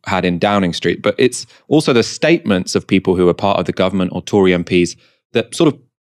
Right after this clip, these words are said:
basically proactively tell people that they did the wrong thing when they were doing what the government told them to do.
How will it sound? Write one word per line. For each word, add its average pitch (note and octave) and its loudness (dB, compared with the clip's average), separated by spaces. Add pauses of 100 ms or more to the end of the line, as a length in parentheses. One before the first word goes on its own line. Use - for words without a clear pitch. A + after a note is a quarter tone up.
(120)
basically E3+ 0
proactively A#2+ 0
tell E2+ -2
people F2+ -6
that - -4
they G2 0
did - -2
the G#2 -2
wrong G#2 0
thing G2+ 0
when F2 0
they F2 0
were F2 0
doing F2+ 0
what F2 -6
the F2 -8
government F2 -4
told A2 0
them F2 -4
to - -14
do. - -6